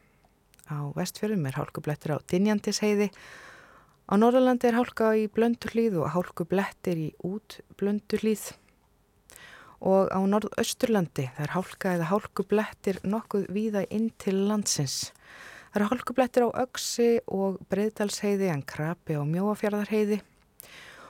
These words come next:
og það var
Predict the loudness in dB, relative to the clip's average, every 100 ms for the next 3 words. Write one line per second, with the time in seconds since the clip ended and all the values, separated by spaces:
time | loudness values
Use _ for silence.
0 | -20 -10 -2 2 4 2 -2 -18 _ _
1 | _ -14 -2 0 0 -2 _ _ _ _
2 | _ -8 -2 -2